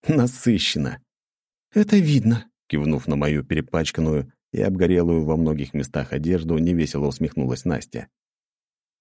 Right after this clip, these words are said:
«Что за паника вокруг Сибыкина?» Аномальный зверь третьего ранга прорвался через границу. Жадно осматривая стол и пытаясь решить, с чего начать, ответил я.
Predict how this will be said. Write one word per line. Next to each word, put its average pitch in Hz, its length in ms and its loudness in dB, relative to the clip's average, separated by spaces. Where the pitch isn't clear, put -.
«Что - 200 2
за 196 140 4
паника 185 340 4
вокруг 147 300 0
Сибыкина?» 131 560 -2
Аномальный 156 480 4
зверь 143 340 2
третьего 117 380 2
ранга 123 340 4
прорвался 95 500 -2
через 80 260 -4
границу. 95 580 0
Жадно 67 380 0
осматривая 67 500 -4
стол 78 380 -4
и 80 100 0
пытаясь 98 420 0
решить, 85 320 -4
с - 20 -6
чего 82 400 -2
начать, 76 460 -2
ответил 71 440 -4
я. - 240 -10